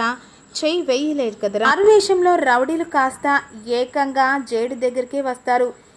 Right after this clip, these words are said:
ఈలోపు వినాయకుడి కింద కరెన్సీ నోట్లు పెడతారు కదా, జేడి మాత్రం సెర్చ్ చేస్తూ ఉంటుంది. ఈలోపు మారువేషంలో ఉన్న జేడి దగ్గర నుంచి తప్పించుకోవాలని చెప్పేసి అలా వెళ్తూ ఉండగా అదే సమయానికి జేడి వెంటనే వాళ్ళని ఆపేస్తుంది. "కేడి,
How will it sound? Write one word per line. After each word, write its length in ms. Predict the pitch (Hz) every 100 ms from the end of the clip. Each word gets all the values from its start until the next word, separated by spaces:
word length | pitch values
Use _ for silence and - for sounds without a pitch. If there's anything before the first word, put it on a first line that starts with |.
| _ -
ఈలోపు 380 | 277 269 262 294
వినాయకుడి 580 | 247 233 269 294 302
కింద 280 | 294 277 254
కరెన్సీ 580 | 262 262 220 247 - 269
నోట్లు 260 | 247 247 269
పెడతారు 400 | 233 226 254 247
కదా, 380 | 240 233 240
జేడి 340 | 254 233 233 269
మాత్రం 340 | 262 233 247
సెర్చ్ 380 | 262 226 202 -
చేస్తూ 280 | 233 - 262
ఉంటుంది. 440 | 247 247 240 -
ఈలోపు 360 | 320 330 339 392
మారువేషంలో 840 | 339 269 311 392 381 381 370 349
ఉన్న 380 | 302 285 302 311 233
జేడి 240 | 262 269
దగ్గర 280 | 320 302 302
నుంచి 280 | 302 302 302
తప్పించుకోవాలని 680 | 294 240 294 - 302 294 294
చెప్పేసి 360 | 285 269 262 285
అలా 180 | 262 254
వెళ్తూ 320 | 240 240 294
ఉండగా 280 | 269 254 277
అదే 400 | 262 233 247 285
సమయానికి 520 | 294 254 247 247 285
జేడి 320 | 233 240 247
వెంటనే 360 | 247 240 247 285
వాళ్ళని 300 | 269 240 254
ఆపేస్తుంది. 600 | 226 226 233 240 247 254 240 - - _ _
"కేడి, 360 | 294 285 320 320